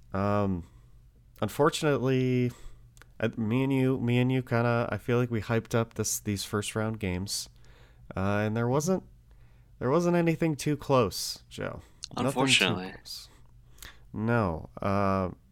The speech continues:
Speaker 1: like I, like I said, the Shanghai Dragons did take one map off the San Francisco Shock, and it was three to one. Uh, that's, I predicted that exact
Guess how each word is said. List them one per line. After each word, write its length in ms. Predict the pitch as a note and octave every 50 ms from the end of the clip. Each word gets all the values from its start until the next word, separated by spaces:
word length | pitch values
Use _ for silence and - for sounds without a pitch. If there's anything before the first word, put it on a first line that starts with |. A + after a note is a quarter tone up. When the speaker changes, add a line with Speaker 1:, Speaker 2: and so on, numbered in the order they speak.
| - - -
Speaker 1:
like 300 | G2+ A2 A#2+ B2+ B2 -
I, 280 | C3 B2+ B2 B2 A#2 - -
like 260 | - A2 A#2+ A#2+ -
I 100 | B2+ B2+
said, 340 | B2 - - G2+ G#2+ G2 G#2+
the 60 | G#2+
Shanghai 300 | - - G#2+ G2+ A2 A2
Dragons 360 | F#2+ A2 G#2+ A2 A2 G2+ F#2+
did 240 | F2+ A#2+ D3 D3 -
take 220 | - C#3+ C#3+ -
one 260 | C3 A#2+ B2+ B2+ B2+ B2
map 260 | A#2+ A#2 A#2+ A#2+ -
off 140 | A2+ A2+ -
the 80 | -
San 200 | - - A2+ A2+
Francisco 360 | G#2+ - - - - - A2+ G2
Shock, 460 | - - G#2+ G2+ G2 G2 A2 - -
and 140 | - F2 F2
it 100 | E2+ -
was 280 | - G2+ A#2 B2 -
three 200 | - C3 B2+ B2+
to 80 | B2+ C#3
one. 440 | B2+ A#2+ A2 G#2 G2+ G2 G#2+ B2 B2 - - - - - - - - - - - - - - - - - - - -
Uh, 160 | E2+ E2+ - - - - - -
that's, 260 | - - G#2+ - - -
I 160 | - - F#2
predicted 440 | - - G#2 F#2 G#2 G2 - - -
that 240 | G2 G2 G2+ G2+ -
exact 720 | G2+ F#2 - E2+ D#2+ F#2+ G2 G2+ G#2+ G#2+ - - - -